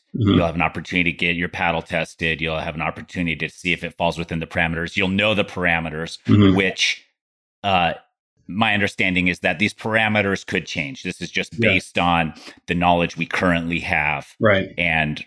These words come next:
Speaker 2: what we're thinking is the best currently.
Speaker 1: Right.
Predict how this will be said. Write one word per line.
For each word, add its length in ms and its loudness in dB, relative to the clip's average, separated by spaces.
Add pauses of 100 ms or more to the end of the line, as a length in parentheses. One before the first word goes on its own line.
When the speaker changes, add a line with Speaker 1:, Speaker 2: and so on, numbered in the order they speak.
Speaker 2:
what 640 -4
we're 160 0
thinking 380 -2
is 120 -4
the 100 -8
best 420 -2 (100)
currently. 500 0 (200)
Speaker 1:
Right. 280 4